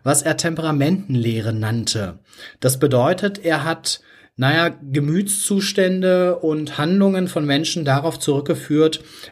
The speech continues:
welche Körpersäfte bei ihnen besonders stark vorherrschend waren.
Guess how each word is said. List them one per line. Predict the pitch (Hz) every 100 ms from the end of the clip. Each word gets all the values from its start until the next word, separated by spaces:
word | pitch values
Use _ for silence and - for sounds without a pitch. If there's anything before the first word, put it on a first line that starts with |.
| -
welche | 131 156
Körpersäfte | 135 143 165 175 113 110 104 - 110
bei | 110
ihnen | 104 113 110
besonders | 113 113 113 107
stark | - 104 -
vorherrschend | - 120 104 101 98 104 95
waren. | 95 92 92